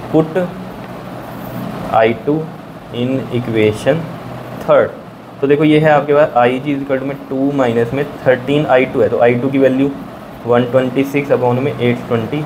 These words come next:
वन आ गई आपके पास, ठीक है। अब आप इसमें ना मल्टीप्लाई कर लो इसको, देखो ज़रा वन ट्वेंटी सिक्स को थर्टीन से करो, सिक्स थ्री ज़ा एटीन, अ, थ्री टू ज़ा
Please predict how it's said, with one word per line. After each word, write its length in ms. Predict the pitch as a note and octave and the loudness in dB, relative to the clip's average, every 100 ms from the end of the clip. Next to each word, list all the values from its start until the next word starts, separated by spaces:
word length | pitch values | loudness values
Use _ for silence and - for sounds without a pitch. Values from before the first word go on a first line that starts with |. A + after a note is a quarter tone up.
| B2 | -2
वन 200 | A#2+ A2+ | 0 2
आ 100 | G2 | 0
गई 120 | G2 G2+ | 0 -2
आपके 200 | - G#2+ | -2 -2
पास, 280 | G#2+ - - | -2 -4 -2
ठीक 120 | E3 | 0
है। 140 | F#3 F3+ - - - - - | 2 -2 -8 -14 -14 -14 -2
अब 120 | C#3 | 2
आप 180 | C#3+ C#3+ | 4 2
इसमें 240 | D3 D3+ D3+ | 0 -4 -2
ना 100 | D#3 | 0
मल्टीप्लाई 540 | C#3 C3 C3+ C#3 C#3 | 2 0 -2 0 2
कर 160 | C#3 A2+ | 4 4
लो 180 | A2+ A#2 | 4 2
इसको, 280 | A2+ B2+ | 0 0
देखो 240 | A#2 A2 A2+ | 0 0 0
ज़रा 220 | A2 A#2 D3 - A2+ | 2 2 0 -6 -2
वन 260 | A#2+ B2 B2+ | 2 2 2
ट्वेंटी 320 | C3 A#2+ B2 | 0 0 -4
सिक्स 340 | B2 - A#2+ - | -4 -6 -6 -4
को 180 | B2+ B2 | -2 0
थर्टीन 420 | C3+ A#2+ B2+ B2 | 2 2 0 0
से 120 | A#2+ | 0
करो, 220 | G2 G2 G#2 - | 0 -2 -6 -6
सिक्स 180 | B2 - - | -6 -4 0
थ्री 140 | B2+ | 4
ज़ा 180 | B2 C3 - - - - - - - - | 6 4 0 -14 -16 -16 -16 -14 -14 -4
एटीन, 480 | A#2+ B2 B2 C3 D3+ D3+ - | 0 2 4 4 4 0 -2
अ, 200 | B2 A#2+ A#2+ | 2 2 2
थ्री 120 | B2+ | 0
टू 160 | B2 | 2
ज़ा 80 | B2+ | 4